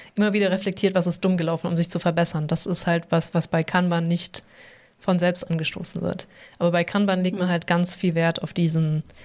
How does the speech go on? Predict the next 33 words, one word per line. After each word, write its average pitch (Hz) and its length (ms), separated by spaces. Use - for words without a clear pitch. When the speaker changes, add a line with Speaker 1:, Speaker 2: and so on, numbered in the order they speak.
Speaker 1:
auf 196 100
diese 196 200
Tabelle, 175 380
sag 165 160
ich 151 140
mal. 160 200
Dass 185 160
Speaker 2:
Mhm. 175 40
Speaker 1:
die 202 120
gut 175 120
läuft, 180 380
dann 170 80
kann 185 120
man 180 120
die 180 60
beschränken, 180 460
dann 175 120
kann 185 100
man 175 140
sagen, 170 360
okay, 175 480
es 190 140
dürfen 196 360
nur 190 420
insgesamt 180 680
vier 185 500
Tasks 175 600
in, 175 380
das 165 180
ist 175 120
gerade 170 240
aktiv 202 440
sein. 175 580